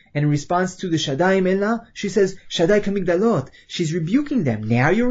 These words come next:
remembering me?" We can almost hear her saying, "Where were you when you let me burn outside in the summer heat while guarding the vineyards?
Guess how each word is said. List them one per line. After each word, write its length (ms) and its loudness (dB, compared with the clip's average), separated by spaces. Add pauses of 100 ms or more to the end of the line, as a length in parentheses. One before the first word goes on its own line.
remembering 420 -4
me?" 220 -6 (220)
We 80 -4
can 100 -4
almost 240 0
hear 100 0
her 40 2
saying, 380 0
"Where 200 4 (100)
were 120 4
you 340 0 (160)
when 160 0
you 60 2
let 120 2
me 120 2
burn 280 -2
outside 600 -2
in 80 -2
the 100 -2
summer 300 -2
heat 240 2
while 260 -2
guarding 380 -2
the 80 -2
vineyards? 560 -4